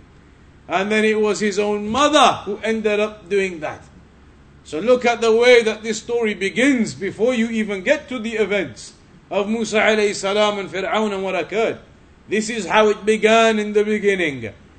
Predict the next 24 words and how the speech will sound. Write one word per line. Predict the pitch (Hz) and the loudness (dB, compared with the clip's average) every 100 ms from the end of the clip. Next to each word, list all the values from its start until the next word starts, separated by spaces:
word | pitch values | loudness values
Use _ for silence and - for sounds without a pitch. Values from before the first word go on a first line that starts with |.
| - | -20
And | 131 147 | -12 -4
that's | 196 208 - | 0 -2 -4
where | 160 190 | -8 -4
we'll | 190 185 | -2 -2
round | 185 196 190 | -2 -4 -4
it | 185 | -4
off | 196 175 | -4 -4
for | 180 | -8
tonight. | 165 185 226 254 - | -6 0 2 2 -2
Tomorrow, | - 175 226 226 208 | -10 -4 0 2 0
insha'Allah, | 196 180 190 180 190 190 190 180 - - - - | -2 -8 -6 -4 -2 -2 -2 -4 -12 -20 -20 -6
we'll | 165 165 | -4 -2
go | 190 190 | -2 -2
into | 190 170 | -2 -6
the | 175 170 | -8 -8
story | - 190 190 175 | -6 -2 0 2
of | 170 | 2
actually | 180 185 - 190 185 | 2 0 -2 -6 -4
what | 185 175 | -4 0
happened | 165 190 196 185 170 | 2 0 -2 -8 -8
between | 185 170 190 170 | -10 -8 -10 -8
Pharaoh | 175 190 185 185 | -6 -4 -4 -6
and | 175 | -8
Musa, | 202 214 208 214 180 | -10 -6 0 0 0